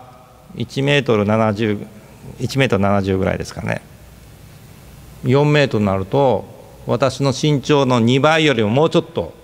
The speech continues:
上ですね。まあ、かなり大きいんですよ。この石が神殿にあったんですね。だから、おそらく弟子たちは、その、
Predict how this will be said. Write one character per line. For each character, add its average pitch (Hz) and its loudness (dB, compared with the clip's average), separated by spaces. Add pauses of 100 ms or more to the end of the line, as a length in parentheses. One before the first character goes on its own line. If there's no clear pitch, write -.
(180)
上 135 2
で 92 -6
す - -14
ね。 - -20 (520)
ま 180 2
あ、 - -4
か 233 2
な 247 4
り 196 4
大 156 4
き 147 -4
い - 2
ん - 2
で 101 0
す - -8
よ。 95 -4 (1120)
こ 208 4
の 208 2
石 208 2
が 120 0 (380)
神 151 0
殿 135 4
に 131 0 (120)
あ 160 -2
っ 156 -2
た 151 -6
ん 120 -10
で 71 -14
す 92 -16
ね。 101 -20 (1800)
だ 131 4
か 131 2
ら、 117 0
お 131 0
そ 165 2
ら 143 4
く 107 2
弟 113 2
子 - -6
た 135 2
ち 113 -4
は、 110 0 (2250)
そ - 2
の、 160 4